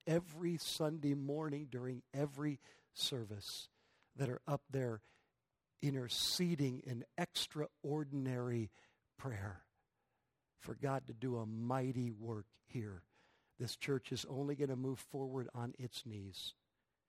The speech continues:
Praise God, we had three ladies up there first service that were praying during first service. I cannot tell you what that does for me when I get into the pulpit and I know that there is a group of people up there praying,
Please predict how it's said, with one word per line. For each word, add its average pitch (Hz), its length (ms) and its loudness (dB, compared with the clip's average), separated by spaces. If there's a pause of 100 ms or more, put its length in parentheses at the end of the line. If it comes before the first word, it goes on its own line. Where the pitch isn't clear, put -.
(280)
Praise 131 200 2
God, 131 260 0
we 131 100 -2
had 123 160 -4
three 135 220 -4
ladies 131 360 2
up 131 200 0
there 139 140 2
first - 380 -6
service 110 420 -6 (280)
that 131 120 -2
were 127 140 -6
praying 135 480 -2
during 123 260 -4
first - 380 -8
service. 117 520 -14 (800)
I - 80 -20
cannot 147 380 2
tell 156 220 2
you 156 200 -2
what 143 240 -2
that 131 120 -2 (100)
does 135 260 0
for - 160 -8
me 131 320 -6 (400)
when 156 160 -4
I 156 80 -2
get 165 240 0
into 165 260 -6
the 143 120 -6
pulpit - 500 -6 (500)
and 175 120 2
I 170 100 2
know 160 320 2
that 165 200 -8
there 165 180 -2
is - 180 -4
a 151 80 -2
group 147 420 -2
of - 200 -10
people 156 440 -4 (320)
up 156 160 2 (160)
there 165 220 0 (240)
praying, 180 600 -2